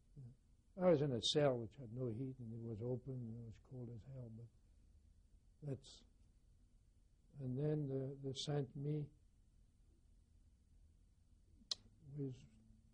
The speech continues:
few others they had arrested. I mean, it was lots of people, non-Jews as well, more non-Jews that, <clears throat> that tried to do the same thing, because many succeeded. If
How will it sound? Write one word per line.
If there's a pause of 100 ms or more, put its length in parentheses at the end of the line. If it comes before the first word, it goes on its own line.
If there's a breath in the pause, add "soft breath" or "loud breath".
few
others
they
had (120)
arrested. (520)
I
mean,
it
was
lots
of (100)
people, (140)
non-Jews
as
well, (160)
more
non-Jews (1160)
that,
<clears throat>
that
tried
to
do
the
same
thing,
because (1160)
many (120)
succeeded. (1800)
If